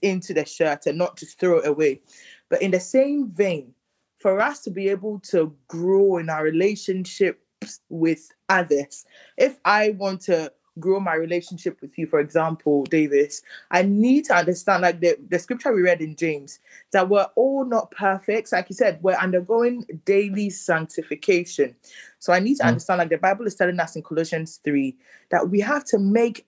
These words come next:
Speaker 1: allowance for each other's faults. It's like almost putting at the back of your mind that, look, thi-, like, we don't know what or when, but something will happen. Like, Davis might do something to me that would require my forgiveness.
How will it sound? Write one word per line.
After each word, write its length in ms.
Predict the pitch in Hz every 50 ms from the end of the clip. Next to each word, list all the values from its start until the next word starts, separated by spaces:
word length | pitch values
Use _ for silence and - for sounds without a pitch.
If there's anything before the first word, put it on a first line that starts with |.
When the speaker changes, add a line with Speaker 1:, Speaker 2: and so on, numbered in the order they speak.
| -
Speaker 1:
allowance 680 | - 180 175 185 185 196 220 233 240 226 185 170 165 160 -
for 140 | - 170 -
each 140 | 208 - -
other's 300 | 165 160 165 160 - -
faults. 420 | - - 170 156 135 - - - _ - - - - -
It's 180 | - 262 254
like 180 | 262 240 233 233 - -
almost 420 | 349 381 381 403 415 370 - -
putting 180 | 294 247 277 240
at 100 | 202 190
the 60 | 180
back 200 | 185 220 214 - -
of 140 | 185 165 160
your 140 | 175 170 -
mind 520 | 180 185 214 208 185 160 151 143 - - _ _ _ _ -
that, 180 | 202 208 165 226
look, 340 | 226 240 247 220 - - _ _ _ - 170 165 156 156
thi-, 140 | 262 285 - _ _ _ -
like, 200 | 202 220 208 - -
we 140 | 208 220 214
don't 220 | 277 359 415 359
know 120 | 302 262 262
what 400 | 247 208 214 214 214 214 - - -
or 160 | - 180 165 165
when, 380 | 165 202 196 160 156 185 196 - _ _ _ _ _ -
but 180 | - 220 202 220
something 720 | - - - - 302 294 320 320 - - 339 330 311 208 185
will 200 | 208 202 202 202
happen. 520 | 190 190 202 190 - _ - 160 143 156
Like, 280 | 180 180 180 175 156 -
Davis 520 | 247 277 285 294 285 311 330 285 311 - _ _ _ _ -
might 380 | 175 196 196 190 185 190 170 180
do 140 | 233 233
something 440 | 233 - 220 190 190 - 202 190 196
to 140 | - - 185
me 160 | 190 196 190
that 220 | 180 202 196 196 185
would 260 | 190 175 165 160 151
require 580 | 175 165 - - - - - 214 208 208 208
my 220 | 196 185 170 160 165
forgiveness. 840 | 165 - 170 151 160 202 196 170 165 156 143 - - - - -